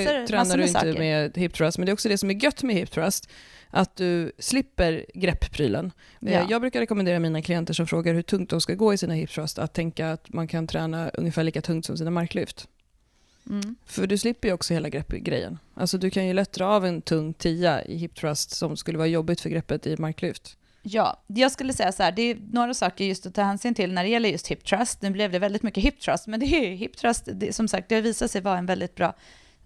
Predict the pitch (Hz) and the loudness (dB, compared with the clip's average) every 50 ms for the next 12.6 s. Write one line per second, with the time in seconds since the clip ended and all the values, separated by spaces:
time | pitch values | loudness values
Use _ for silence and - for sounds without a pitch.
0 | - - 202 196 196 208 - - - 196 196 196 - 220 180 - - - - - | -2 0 2 4 4 4 2 2 0 -2 0 2 4 4 2 2 0 -2 -2 0
1 | 180 180 - - - 190 180 175 - - - - 180 - 180 170 - - 185 180 | 0 0 0 -2 -2 -2 -2 -2 -2 -2 -2 -2 -2 -2 -2 -6 -4 -6 -6 -8
2 | - - 190 185 175 - - 196 208 220 196 180 185 196 95 196 - - 101 101 | -6 -4 -4 -2 -4 -4 -2 -2 0 2 2 2 0 -2 -2 -2 -2 -2 -2 -4
3 | - - - - - - - - - - - 202 185 180 190 185 - - - 190 | -6 -6 -8 -10 -10 -10 -10 -14 -18 -14 -8 -6 -6 -4 -4 -6 -8 -6 -6 -6
4 | 190 190 - 226 220 - 185 196 220 226 - - - - - - - - - - | -4 -2 -2 -2 -2 0 2 2 2 2 2 -2 -12 -20 -20 -20 -20 -20 -2 0
5 | 214 214 220 226 - 262 254 - 330 330 320 277 - 330 320 - 202 180 185 180 | 2 2 4 2 0 -2 -4 -2 0 0 0 2 2 0 0 0 -2 0 2 2
6 | 165 165 196 - - 202 202 233 254 240 247 - 202 - - _ _ _ _ _ | 2 2 0 -4 -6 -6 -2 0 2 2 2 2 0 -4 -8 _ _ _ _ _
7 | - 190 185 180 175 - - - - - 220 208 208 208 - - - - 214 208 | 0 0 2 2 0 0 -2 -2 -2 0 0 0 0 -2 -4 -8 -6 -6 -4 -2
8 | - 214 202 185 208 208 202 202 - 220 - - 320 302 285 240 190 165 165 - | 0 0 0 2 2 0 0 0 -2 -4 -2 -2 -2 0 0 -2 -2 -6 -10 -12
9 | - - 190 - 240 269 - _ _ - - _ - 185 180 180 180 175 - 190 | -6 -2 0 2 2 0 -2 _ _ -20 -18 _ -2 0 2 2 0 -2 -2 -4
10 | 185 185 208 214 208 202 233 240 226 208 - 233 - 214 202 202 214 214 220 214 | -4 -2 0 0 0 2 2 0 0 0 -2 0 0 2 2 2 0 0 0 2
11 | 196 175 190 - - 254 214 - - 269 285 294 269 - - - 190 170 160 160 | 2 2 2 0 -2 -4 -4 -4 -4 0 2 2 2 2 0 -4 -2 -2 -2 0
12 | 180 214 254 254 - - - - 95 110 - | 2 2 2 2 2 0 -2 -2 -2 -2 -4